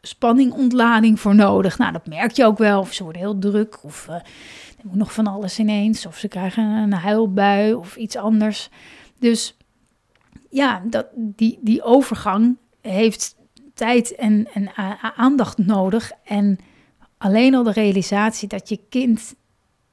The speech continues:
minder staat te springen om die beweging te maken dan jij, helpt al om je kind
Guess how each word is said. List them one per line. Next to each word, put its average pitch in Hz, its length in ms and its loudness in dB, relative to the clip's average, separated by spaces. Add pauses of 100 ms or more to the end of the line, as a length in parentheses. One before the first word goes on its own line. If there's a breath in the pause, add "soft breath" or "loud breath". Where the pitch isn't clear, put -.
(420)
minder 220 680 2
staat - 520 -6
te 196 80 -8
springen 208 500 0
om 208 220 2
die 220 140 2
beweging 208 460 0
te 196 80 -6
maken 202 320 -2
dan 185 180 -2
jij, 220 440 0 (480 soft breath)
helpt 214 380 -2
al 202 380 -2 (320)
om 190 100 -4
je 196 100 0
kind 196 440 -6